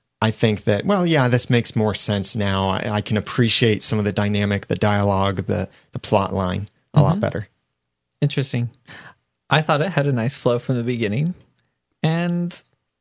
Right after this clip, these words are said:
Speaker 2: it was sort of like the grout on the tile of the premiere, meaning, which is a stupid way of saying that it filled in a lot of holes <laughs> that the premiere left. <laughs>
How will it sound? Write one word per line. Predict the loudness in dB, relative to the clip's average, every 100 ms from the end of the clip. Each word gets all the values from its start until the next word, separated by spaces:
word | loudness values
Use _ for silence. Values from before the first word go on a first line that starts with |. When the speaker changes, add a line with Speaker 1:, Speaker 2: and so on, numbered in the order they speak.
| _ _ _ _ _ _ _ _ _
Speaker 2:
it | -2 -2
was | -4
sort | -2 -2
of | -2
like | -2 -2 -2 -6 -10
the | -8 -6 -6 -6 -4 -6 -8 -16 _ _ _ _ _ _ -8 -4
grout | 0 2 2 2 -2 -4
on | 0 0
the | -2
tile | -4 0 2 2 2 0
of | -2 -2
the | -2
premiere, | -2 -4 -4 -4 -6 -10 _ _ _ _ _ _ _ _ _ _ _ _ _ _ -2
meaning, | 2 2 0 0 -2 -4 -8 _ -4
which | -2 0
is | -2
a |
stupid | -2 0 2 2
way | 2 0
of | 0
saying | 0 2
that | 0
it | 0
filled | 0 2
in | 2
a | 2
lot | 0
of | 0
holes | 0 2 2 0 2
<laughs> |
that | 6 6 4
the | 4
premiere | 4 6 6 8
left. | 8 8 6 4 2
<laughs> | 2 0 2 0 0 -4